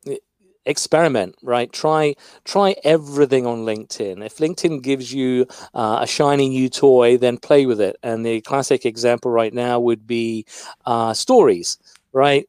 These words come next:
Um, s-, stories is, uh, again, it's a great way to express your personality and to be ultra creative and different, stand out from the crowd. So, uh,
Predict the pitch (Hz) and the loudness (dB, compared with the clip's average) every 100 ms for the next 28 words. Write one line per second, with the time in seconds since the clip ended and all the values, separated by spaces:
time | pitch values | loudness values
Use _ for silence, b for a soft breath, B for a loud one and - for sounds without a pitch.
0 | - 139 131 131 135 131 - - - 170 | -2 0 2 0 -2 -8 -10 -10 -6 -4
1 | 160 180 190 147 156 151 135 147 147 143 | 0 2 2 0 0 0 2 4 4 4
2 | 147 - 151 143 160 120 110 - 135 120 | 2 -2 0 2 2 2 -2 0 0 0
3 | - 151 165 151 143 139 127 - 147 131 | 2 2 2 2 2 2 -2 -6 -6 -4
4 | 127 131 131 - - 147 131 - 131 - | -4 -6 -10 -12 -6 -2 -2 -2 -6 -2
5 | 120 - 120 127 135 170 220 240 B B | -2 -2 -4 -4 -4 -4 -4 -8 B B
6 | B - 135 135 131 - 127 131 123 120 | B -4 -2 -2 -4 -4 -4 -4 -6 -8
7 | - 185 208 - 151 - 135 120 120 135 | 0 2 2 2 0 2 2 2 2 2
8 | 135 - 143 123 156 156 113 107 - 131 | 2 2 -4 -2 -2 -2 -4 -6 -4 -2
9 | 127 120 - 113 - - 143 120 95 - | -2 -4 -6 -14 -10 -6 -2 -4 -6 -14
10 | _ B B B - - 156 143 143 135 | _ B B B -4 2 6 8 6 4
11 | B B _ 135 131 127 | B B _ 0 2 0